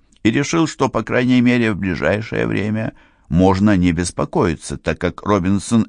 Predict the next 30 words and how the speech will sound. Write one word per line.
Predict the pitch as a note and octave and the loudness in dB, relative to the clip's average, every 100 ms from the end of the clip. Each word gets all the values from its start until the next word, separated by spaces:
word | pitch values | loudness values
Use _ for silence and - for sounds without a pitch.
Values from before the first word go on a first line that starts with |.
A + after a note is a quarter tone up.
| - | -2
явно | F#2 F#2+ E2 F2+ | 0 2 2 2
не | F#2 | 2
проснётся | F2 F2+ - D#2+ D#2 - E2 | 2 -2 -2 -2 -2 -2 0
раньше | D#2+ D#2+ D2 | 0 -2 -6
шести | - D#2 - D#2+ | -8 -8 -6 -6
часов, | - C#2+ - A#2 - - - - - - | -6 -6 -2 -2 -4 -20 -20 -20 -20 -4
а | - | -2
к | |
тому | - E3 G#3+ | 0 2 4
времени | F#3 F#3+ F#3 F3+ E3+ | 4 2 2 2 2
он | D3 D3+ | 0 0
вернётся | D3+ C3+ D3+ D3 C3 C3 | 0 0 0 0 -4 -4
сюда, | B2 C3 D#3 | -4 -2 0
и | C#3 | 0
тогда, | B2+ A#2 B2+ | -2 -2 0
возможно, | B2 A2+ A2+ B2+ A2+ | 0 0 -2 0 0
вместе | A2 A#2 A#2 - G2 | 2 2 0 -2 -4
с | |
Реннеллом | - B2 C#3 C3 C3+ C3 - _ _ - | -2 0 0 0 0 0 -6 _ _ 0
найдёт | A2 G2+ D3 F3+ | 2 4 2 -2
способ | - B2 A2+ G#2 - - | -2 -2 0 -2 -4 0
выпроводить | A2 A2 A2+ A#2 A#2 B2+ - | 2 2 0 0 0 -2 -4
Робинсона. | - B2 A#2+ A#2+ - B2+ C3 - _ _ _ _ _ - | -4 -2 -2 -2 -2 0 0 -4 _ _ _ _ _ 0
Проверка | A2 A2+ F3+ F3+ E3 | 2 2 0 0 -4
спальни | - D3+ D#3+ D#3 D3+ | 0 0 0 -2 -4
каким-нибудь | A#2+ - C3+ C3 B2+ A#2 F2 | -4 -4 -2 0 0 0 -2
начальством | G#2 - F#2 A2 G#2 G2+ | -4 -2 -4 -4 -2 0
была | F#2+ G2+ | 2 2
событием | F#2+ F2+ G2+ G2 G#2 G#2 - | 0 -2 -2 -2 0 -2 -2
чрезвычайным. | - F#2+ E2+ D2+ C#2+ - C#2 D2 F2+ A2+ | -2 -2 -2 -2 -4 -4 -2 0 -2 -2